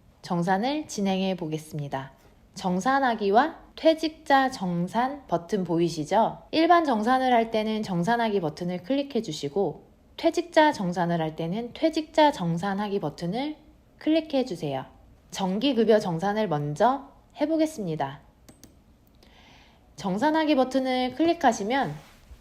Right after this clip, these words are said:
정산 시작하기라는 팝업이 뜨는데요.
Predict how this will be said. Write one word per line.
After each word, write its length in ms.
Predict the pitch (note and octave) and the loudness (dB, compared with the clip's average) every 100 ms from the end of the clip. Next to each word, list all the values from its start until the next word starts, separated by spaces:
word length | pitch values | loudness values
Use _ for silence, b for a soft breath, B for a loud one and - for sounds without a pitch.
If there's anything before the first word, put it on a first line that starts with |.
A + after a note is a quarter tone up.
| - | -10
정산 520 | F#3 F#3 G3 B3 B3+ | -6 -6 0 0 0
시작하기라는 1500 | - D#4 E4 E4 - C#4 B3+ B3 B3 A#3 - D#3+ E3+ F3 A3+ | -2 2 4 2 0 -2 0 0 0 -2 -6 -2 0 0 -4
팝업이 420 | A3+ C#4+ D4+ C#4 | -2 2 2 2
뜨는데요. 760 | B3 C4+ C4+ G#3 E3+ G3+ F#3 D#3+ | -4 -4 -4 -2 0 2 0 -4